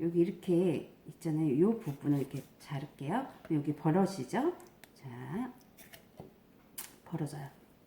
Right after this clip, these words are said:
그러면 벌어지면 요 벌어지는 대로 이렇게 가면 돼요. 벌어지면 벌어지는 대로. 자, 이렇게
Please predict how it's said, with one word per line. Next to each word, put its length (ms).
그러면 200
벌어지면 500
요 80
벌어지는 560
대로 240
이렇게 300
가면 280
돼요. 200
벌어지면 560
벌어지는 400
대로. 380
자, 180
이렇게 160